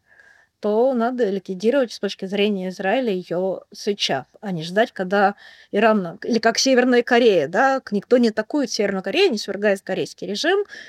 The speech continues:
потому что у Кореи уже есть ядерная бомба. Поздно, поезд ушёл. И как бы все и не хотели,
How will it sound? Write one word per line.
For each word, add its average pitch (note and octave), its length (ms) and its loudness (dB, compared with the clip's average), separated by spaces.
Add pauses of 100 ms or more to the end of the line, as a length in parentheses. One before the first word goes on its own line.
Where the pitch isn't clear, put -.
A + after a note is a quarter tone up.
(140)
потому F#3+ 200 -2
что C#4 180 -4
у C4+ 40 -6
Кореи E4+ 400 2
уже D#4 280 0
есть F4 320 0
ядерная B3+ 460 -2
бомба. G3+ 360 -4
Поздно, B3+ 520 0
поезд B3 420 0
ушёл. F#3 560 -2 (360)
И G#3 680 -2
как A3 200 -2
бы F#3+ 100 -4
все G3+ 180 -8
и F#3+ 60 -4
не F#3+ 120 -2
хотели, D4+ 680 2